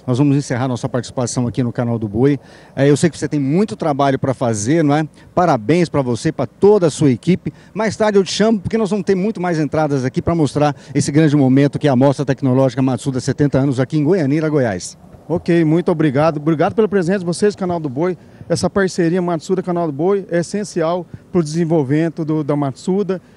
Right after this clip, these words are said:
Speaker 2: e do campo brasileiro.
Speaker 1: Bom, você que nos acompanha, obrigado pela audiência, obrigado pela preferência também. Tá aqui um braço direito, né, da nossa, da nossa diretoria, presidência, enfim, é, do Grupo Matsuda, que na verdade o Grupo Matsuda é fa-,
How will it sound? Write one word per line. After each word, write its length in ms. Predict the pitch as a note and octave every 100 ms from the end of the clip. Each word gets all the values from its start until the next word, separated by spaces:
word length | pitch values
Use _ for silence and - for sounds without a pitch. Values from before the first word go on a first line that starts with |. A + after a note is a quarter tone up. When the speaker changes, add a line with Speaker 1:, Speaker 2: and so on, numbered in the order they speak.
| -
Speaker 2:
e 80 | E3+
do 140 | F3
campo 280 | - D#3+ E3+
brasileiro. 460 | D3 C#3 A2 G#2+ G2 _ - - - - - - -
Speaker 1:
Bom, 240 | A3 C#3+
você 280 | D3+ A#3 B3
que 100 | A#3+
nos 140 | A3+
acompanha, 580 | A3 A3+ G#3 A#3 A#3+ A#3+
obrigado 400 | G#3+ G#3+ G3+ F#3
pela 180 | G3 F#3
audiência, 400 | D#3+ D3 F#3 E3+
obrigado 380 | D#3 D#3 D#3 B2+
pela 160 | D3+
preferência 560 | C3+ D3 C3+ C3+ C#3 C3
também. 500 | B2+ A#2 B2 E3+ F3
Tá 140 | D#3
aqui 320 | C#3+ D#3 D#3+ A2+ -
um 160 | D3 D3
braço 320 | D3 D3+ -
direito, 720 | B2+ C3 C#3+ F#3 F3 - B2
né, 240 | B2 D#3 A2+ - - -
da 140 | C#3+
nossa, 240 | D#3 - -
da 160 | - C#3
nossa 240 | D3+ C#3+
diretoria, 800 | C#3 C#3+ D3 - C3+ C3+ D3 C3+ F2+ - -
presidência, 680 | D3+ A#2 A2+ D3 E3 C#3 B2+
enfim, 420 | A2 - D3+ C#3 - -
é, 300 | - C3 C3
do 120 | B2+ C3+
Grupo 300 | D3 C#3+ C3+
Matsuda, 380 | B2+ - E3
que 200 | F#3+ B3
na 120 | F#3 G#3
verdade 420 | F#3 D3+ F3+ E3+
o 40 |
Grupo 200 | E3+ F#3
Matsuda 380 | E3+ C#3 G3 F#3
é 20 |
fa-, 220 | - C#3+